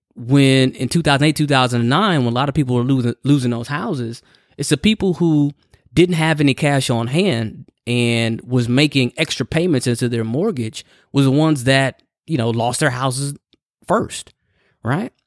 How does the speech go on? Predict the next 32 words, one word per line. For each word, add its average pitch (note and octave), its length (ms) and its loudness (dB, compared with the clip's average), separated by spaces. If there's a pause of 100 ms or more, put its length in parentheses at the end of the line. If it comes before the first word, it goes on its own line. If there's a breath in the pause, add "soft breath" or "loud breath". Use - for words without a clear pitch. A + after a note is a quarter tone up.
(300 soft breath)
Uh, G2+ 180 -8
if C#3+ 220 0
you D#3 80 6
had D3+ 240 2
some C#4 140 2
money B2+ 180 2
on G#2+ 120 -2
hand, G#2+ 420 -4
you, B2 260 0
and B2 100 2
you B2 80 4
lost A#2+ 300 -2
your A#2+ 80 0
job A2 480 -2
or A2 160 -4
whatnot, A#2 580 -4 (320 soft breath)
maybe D#3 300 2
you D#3 240 0
can, C#3+ 840 0 (100)
you C3+ 140 -2
know, G#2+ 140 -4
live D3+ 640 4
in D#3 160 2
your C#3+ 100 2
house C3 300 -2
and A#2 80 -2
keep D#3 180 -2
some, C3+ 240 0 (160)
keep, - 220 -6 (340)
keep A3 240 0
your C3+ 180 2
house, A#2 360 -6